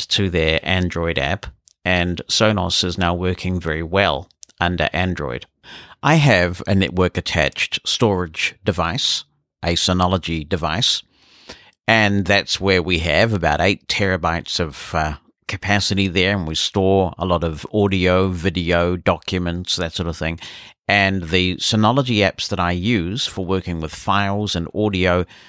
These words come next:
they work well on Android as well. So that's very nice because it means that I've got my own private cloud and that it is accessible on this device as well. So I was delighted to find that out. For Twitter,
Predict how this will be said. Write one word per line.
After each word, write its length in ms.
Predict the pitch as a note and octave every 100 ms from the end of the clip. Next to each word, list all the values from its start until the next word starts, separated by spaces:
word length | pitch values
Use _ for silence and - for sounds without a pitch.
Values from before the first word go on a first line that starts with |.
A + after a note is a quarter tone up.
| - _ -
they 260 | F2+ A2+
work 320 | C3+ G2+ F#2
well 260 | F#2 F#2 E2+
on 120 | E2+
Android 460 | E2+ F2+ F2 E2 D#2+
as 140 | D#2
well. 240 | E2 F2 C#2
So 120 | G2
that's 220 | G2+ -
very 340 | F#2+ G2+ A2+
nice 400 | F#2 F#2+ C2+ -
because 320 | - F#2+ G2 F2+
it 100 | C2+
means 560 | G2+ G#2 D#2 G2+ -
that 380 | G2 F#2+ F2+ - -
I've 180 | F#2
got 160 | - G2
my 140 | F#2
own 200 | F#2+ F#2
private 540 | F2+ - G#2+ G2+ F2+ -
cloud 480 | - F2+ D2 F2+ - - - _ -
and 220 | F#2+ F#2
that 120 | F2+
it 100 | F#2
is 220 | G#2 A2+
accessible 720 | F2+ - - F#2+ F#2 E2+ F2+ -
on 340 | F2+ E2+ E2+ D#2+
this 260 | E2+ F#2+
device 500 | - F2 D#2+ D#2 D#2 -
as 220 | F2 C#2+
well. 280 | E2 D#2 B1+
So 160 | E2
I 100 | D#2+
was 180 | D#2 E2
delighted 540 | - D#2+ E2 E2+ D#2
to 360 | - F2 D#2 C#2+ - _
find 340 | - - E2 E2
that 160 | C#2
out. 320 | D2+ D2 - - _ _ _ _ _ _ _
For 360 | - - G#2+ F2
Twitter, 640 | - - G#3 G#2 F#2